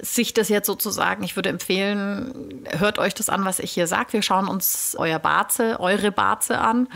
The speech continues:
Speaker 1: Um euch besser zu verstehen, jeder sich selbst und auch das Gegenüber, weil man dann in diesem Gespräch, also das ist ja sozusagen ein, ein Gespräch mit Metallcharakter, weil es gelenkt wird durch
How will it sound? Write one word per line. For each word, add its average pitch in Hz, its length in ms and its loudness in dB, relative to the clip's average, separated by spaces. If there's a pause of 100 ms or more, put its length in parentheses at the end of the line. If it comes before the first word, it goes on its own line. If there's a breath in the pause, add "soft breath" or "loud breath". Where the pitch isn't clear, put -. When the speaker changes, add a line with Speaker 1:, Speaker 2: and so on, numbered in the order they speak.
(680 loud breath)
Speaker 1:
Um 226 320 4
euch 190 440 4
besser 269 480 0
zu - 100 -4
verstehen, 226 500 0
jeder 220 240 0
sich 214 220 -4
selbst 196 360 0
und 185 100 -2
auch 147 100 -2
das - 160 -4
Gegenüber, 214 880 -2
weil 202 200 2
man 202 200 2
dann 208 380 0
in 208 320 2
diesem 294 360 4
Gespräch, 170 480 -2
also 190 140 0
das 170 160 -4
ist - 160 -2
ja 226 80 2
sozusagen 175 800 -4
ein, 147 480 -2 (460 loud breath)
ein 170 120 -2
Gespräch 185 640 0
mit 214 200 2
Metallcharakter, 226 1200 0
weil 196 360 0
es - 200 -4
gelenkt 196 500 2
wird - 340 -4
durch 175 500 -4